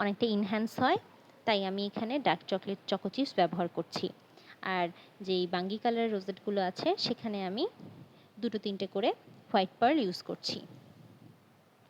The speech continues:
এখন আমি মিডলটাকে ফাঁকা রাখবো না, তাই আমি মিডলে কিছু স্টার শেপ বানিয়ে নিচ্ছি। এখানেও আমি ওয়ান এম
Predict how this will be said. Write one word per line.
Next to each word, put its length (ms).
এখন 200
আমি 160
মিডলটাকে 560
ফাঁকা 260
রাখবো 360
না, 60
তাই 280
আমি 120
মিডলে 360
কিছু 180
স্টার 240
শেপ 320
বানিয়ে 360
নিচ্ছি। 340
এখানেও 500
আমি 160
ওয়ান 240
এম 80